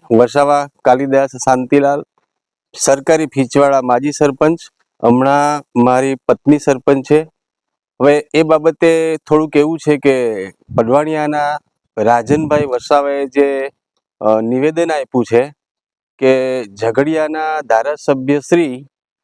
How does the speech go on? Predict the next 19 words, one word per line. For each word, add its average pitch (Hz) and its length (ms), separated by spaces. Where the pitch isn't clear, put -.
એમ 123 140
કે 131 500
જે 113 300
વિકાસના 156 600
કામો 143 380
છે 151 260
એમાંથી 147 800
વીસ 135 200
ટકા, 139 480
પાંત્રીસ 139 320
ટકા, 139 320
ચાલીસ 135 320
ટકા 139 260
આવી 131 200
ટકાવારી 151 600
લઈને 143 320
ભ્રષ્ટાચાર 143 680
કરે 180 320
છે 110 300